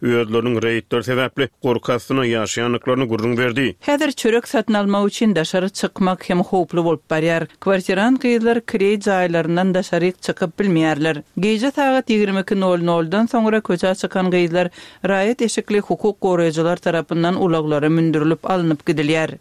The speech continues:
Speaker 1: Diýip, kwartirant zenan maşgul aýdýar. Azatlyk Radiosu bu ýagdaýlar boýunça şäher häkimliginden resmi tesbir alyp bilmeýär.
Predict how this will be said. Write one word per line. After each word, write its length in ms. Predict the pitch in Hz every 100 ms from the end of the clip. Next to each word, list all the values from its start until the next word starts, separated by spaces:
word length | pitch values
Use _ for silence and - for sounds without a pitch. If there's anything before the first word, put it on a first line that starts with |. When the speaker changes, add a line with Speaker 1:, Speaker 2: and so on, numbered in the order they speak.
| _
Speaker 1:
Diýip, 260 | 117 135 160
kwartirant 640 | - 127 113 117 135 131
zenan 280 | 113 113 127
maşgul 300 | 117 104 123
aýdýar. 300 | 120 127 120 -
Azatlyk 400 | 120 120 - -
Radiosu 380 | 190 170 170 151
bu 40 |
ýagdaýlar 340 | 175 170 170 165
boýunça 240 | 170 170
şäher 320 | 156 139 127 139
häkimliginden 540 | 147 139 147 151 151 135
resmi 400 | 123 113 127 135
tesbir 380 | - 117 - 127
alyp 200 | 123 135
bilmeýär. 320 | 135 139